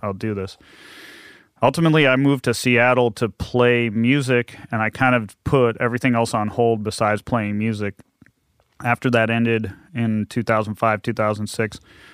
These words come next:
I moved back to Boston in two thousand seven, where I'm from. Up until that point, I had worked on dozens of records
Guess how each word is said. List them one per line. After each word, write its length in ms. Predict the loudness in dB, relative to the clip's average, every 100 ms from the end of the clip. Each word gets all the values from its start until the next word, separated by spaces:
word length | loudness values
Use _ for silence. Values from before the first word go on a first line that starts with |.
| _ _
I 40 |
moved 200 | -2 0
back 280 | 2 2 2
to 280 | 0 0 -2 -8 _ _
Boston 460 | 2 2 0 -4 -4
in 80 | -2
two 160 | -4
thousand 360 | 0 -2 -2 -6
seven, 360 | -2 -2 -2 -4
where 160 | -2
I'm 140 | -2 -6
from. 460 | -2 -2 -2 -6 -10 _ _ -20 -20 -20 _ _
Up 120 | 0 0
until 220 | 2 4
that 180 | 4 4
point, 220 | 2 4
I 60 |
had 80 | 2
worked 320 | 2 0 4
on 180 | 4 4
dozens 380 | 2 2 2 0
of 100 | 2
records 460 | 0 2 -2 -4